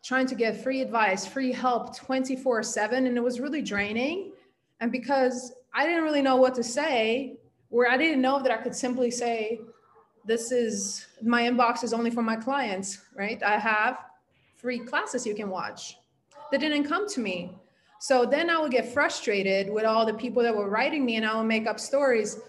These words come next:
"Oh, they res-, don't, they don't respect me. They don't respect my business," which is not true, right?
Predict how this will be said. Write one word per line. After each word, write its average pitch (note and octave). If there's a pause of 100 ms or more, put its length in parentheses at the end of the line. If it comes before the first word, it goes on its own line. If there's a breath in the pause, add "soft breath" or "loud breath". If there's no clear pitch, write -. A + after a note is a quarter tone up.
(160 loud breath)
"Oh, A3+
they A#3
res-, A3+
don't, A#3+
they A#3+
don't B3
respect A3+
me. F3+
They G#3+
don't A#3
respect A3+
my G3+
business," G#3
which A3
is G#3+
not G3+
true, - (220)
right? G#3+